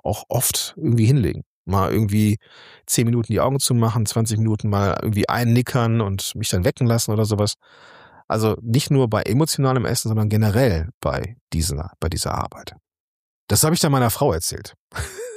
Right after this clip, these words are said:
So, meine Frau ist einfach, die tickt anders. Die ist einfach ein anderer Typ als ich. Die ist, äh, wesentlich positiver, optimistischer und, ja, einfach anders.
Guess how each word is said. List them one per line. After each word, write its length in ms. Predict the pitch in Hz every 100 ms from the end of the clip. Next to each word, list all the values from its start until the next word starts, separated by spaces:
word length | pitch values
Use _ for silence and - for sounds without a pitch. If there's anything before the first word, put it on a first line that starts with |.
| 466
So, 220 | - 120 110
meine 220 | 107 107
Frau 240 | - 120
ist 200 | 117 -
einfach, 280 | 101 95 98 - - -
die 100 | 110
tickt 320 | 190 180 -
anders. 400 | 123 139 101 -
Die 120 | 131
ist 80 | 156
einfach 280 | 120 123 117
ein 80 |
anderer 300 | - 113 92
Typ 320 | - 151 170 - - - - - - _
als 220 | 113 113
ich. 200 | 175 170
Die 160 | - 98
ist, 280 | 104 - -
äh, 160 | - -
wesentlich 760 | 104 147 139 110 113 101 - 117
positiver, 760 | 147 135 131 - 123 110 107
optimistischer 960 | - - 127 117 - 110 - 107 107 101
und, 300 | 101 101 - - - - - - - - - - _ - 143 - 160
ja, 360 | 160 127 139 117
einfach 480 | - 127 120 - - -
anders. 420 | 85 - -